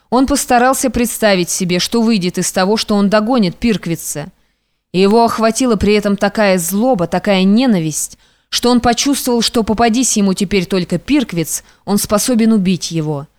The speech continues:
Дуэль между ними казалась для Чагина теперь неизбежной – но он боялся убить Пирквица просто без дуэли, как собаку.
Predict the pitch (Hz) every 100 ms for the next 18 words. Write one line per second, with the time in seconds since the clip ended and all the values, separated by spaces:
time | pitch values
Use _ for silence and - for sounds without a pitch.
0 | _ _ _ 170 214 240 277 277 226 233
1 | 247 247 233 214 214 226 208 185 208 240
2 | 220 214 208 202 214 208 208 214 196 202
3 | 240 175 165 147 - _ _ _ 202 220
4 | 208 233 262 220 - 190 185 - - 254
5 | 226 175 - 165 208 202 - 175 190 170
6 | 220 254 226 165 190 - - 208 233 220
7 | - 147